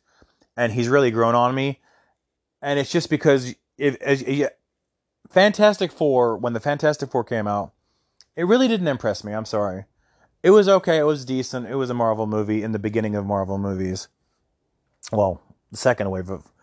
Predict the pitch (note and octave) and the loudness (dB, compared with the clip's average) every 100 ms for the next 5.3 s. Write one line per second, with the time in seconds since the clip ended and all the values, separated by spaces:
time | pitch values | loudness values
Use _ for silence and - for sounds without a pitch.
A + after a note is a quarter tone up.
0 | _ _ _ B2+ A#2 B2 A2 G#2+ A#2+ F3 | _ _ _ -2 2 -2 0 0 2 4
1 | D#3+ C3+ B2 A2 A2 A2 A2 _ _ - | 2 2 0 0 -2 -2 -2 _ _ -4
2 | B2 A2+ A2 G#2+ A2 G#2+ A#2 F#3 D3 B2 | -4 -2 -4 -4 -4 -4 0 0 2 0
3 | A#2+ G#2+ A2 G#2+ G#2 G#2+ G#2 G2+ G2 - | -2 0 -2 -2 -6 -4 -2 -2 -4 -8
4 | _ _ _ _ _ _ A2+ G#2 - A2+ | _ _ _ _ _ _ -10 -10 -2 0
5 | A2 A2 A2 | 0 -2 -4